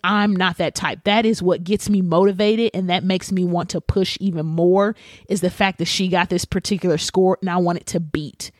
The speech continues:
that score. That's just the kind of person I am. But the question also comes in, how do I keep it? You know, I don't keep it.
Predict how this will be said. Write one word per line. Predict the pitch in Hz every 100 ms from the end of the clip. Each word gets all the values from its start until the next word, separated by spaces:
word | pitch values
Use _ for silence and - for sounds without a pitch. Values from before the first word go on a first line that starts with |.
| _ _ _
that | - 156 156 -
score. | - - 113 - - - _ _ -
That's | 165 180 170
just | - 226 -
the | 294
kind | 302 311
of | 277
person | 277 254 -
I | 202 180
am. | 196 208 139 90 - _ - - _
But | 156 226 220 180 -
the |
question | 208 277 277 - 247
also | 226 220 220
comes | - 214 202
in, | 196
how | - 226
do | 226
I | 196 175
keep | - 247 180
it? | 127 - _ _ _
You | - 208
know, | 208 202 190 _ _ _ _ _ -
I | 220
don't | 185 208 262 302
keep | - 170 139
it. | 113